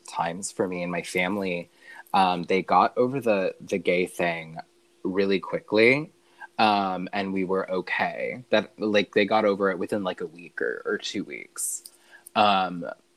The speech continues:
but they never got over the witchcraft thing. And they, weirdly, they did after I was, like, eighteen. Um, and I was, like, out of the house. I don't know. Uh, I, not super long ago, like, I told my mom that I was, uh,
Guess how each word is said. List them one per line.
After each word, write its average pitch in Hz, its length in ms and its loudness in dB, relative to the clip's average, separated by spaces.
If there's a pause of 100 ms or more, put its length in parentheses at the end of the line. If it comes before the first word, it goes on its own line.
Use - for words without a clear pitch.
(240)
but 98 480 4
they 98 220 -2
never 92 540 -2
got 76 200 -2
over 64 160 -6
the 71 100 -2
witchcraft - 540 -4
thing. - 320 -6 (300)
And 92 640 0 (280)
they, 113 380 6
weirdly, 147 480 6
they 143 180 6
did 117 320 4
after 107 340 4
I 104 60 2
was, 98 180 -6
like, 98 200 -4
eighteen. 92 600 -8 (120)
Um, 98 500 4 (260)
and 101 120 6
I 95 80 4
was, 92 160 -4
like, 98 180 -2
out 98 200 6
of - 20 -8
the 95 80 0
house. 85 340 0
I 107 120 0
don't 104 120 -2
know. 98 300 -2 (380)
Uh, 104 480 4
I, 101 340 -6 (300)
not 120 420 -6
super 117 300 -6
long 110 240 -2
ago, 107 300 -4
like, 101 200 -6
I 95 60 -6
told 95 320 -6
my 95 100 -4
mom 92 240 2
that 95 100 -2
I 92 60 0
was, 87 340 -6
uh, 87 220 0